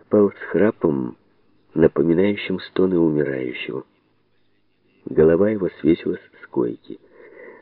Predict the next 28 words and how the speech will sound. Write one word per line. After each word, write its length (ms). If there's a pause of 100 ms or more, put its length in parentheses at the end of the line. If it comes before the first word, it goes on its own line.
Доренский 760
с 120
тем 300
особым 440
терпением 800
и 80
добротой, 600 (520)
которые 340
возникают 640 (120)
у 100
русских 440
мужчин 420
к 120
пьяным, 500 (420)
подложил 520
Бове 380
под 240
голову 360
подушку, 680
подстелил 600
ему 260
под 320
ноги 240
газету, 560
утёр 400
ему 260 (460)
слюнявый 480
рот 200